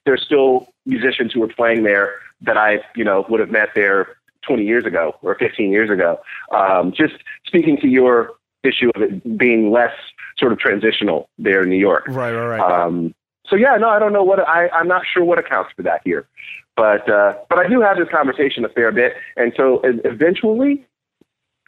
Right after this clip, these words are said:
Speaker 1: I think I am gonna be forced to put my money where my mouth is and actually try it, actually try to start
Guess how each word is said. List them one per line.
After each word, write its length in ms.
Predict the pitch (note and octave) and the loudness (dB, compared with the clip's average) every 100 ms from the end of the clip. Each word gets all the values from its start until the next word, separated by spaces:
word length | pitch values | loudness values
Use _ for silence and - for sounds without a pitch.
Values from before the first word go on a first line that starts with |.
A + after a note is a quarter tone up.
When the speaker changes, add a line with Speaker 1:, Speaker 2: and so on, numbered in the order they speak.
| - | -2
Speaker 1:
I 100 | D3+ | 0
think 180 | D3+ F3 | 2 2
I 100 | D#3 D3 | 2 2
am 160 | D3 D3 | 2 2
gonna 120 | D3 | 2
be 120 | B2+ | 0
forced 340 | - B2+ C3 - - | 2 2 2 -2 -2
to 100 | A#2+ | -2
put 160 | - C3+ | 0 0
my 100 | A#2+ | 2
money 200 | A#2 A#2+ | 2 2
where 100 | A2+ | 2
my 120 | G#2 | 2
mouth 240 | G2 G#2 - | 0 0 0
is 180 | C#3 C#3 - - | 0 -2 -6 -4
and 140 | - A2 | -2 0
actually 420 | A#2+ A#2+ - A#2+ | 0 0 0 0
try 320 | - A#2 G2 | 0 0 0
it, 180 | D#2+ - _ _ _ _ - | 0 -4 _ _ _ _ -4
actually 300 | C3 - C#3+ | -2 0 -2
try 220 | C#3+ B2 | 0 0
to 80 | A#2 - | -2 -2
start 400 | A#2+ A2+ - | 0 0 0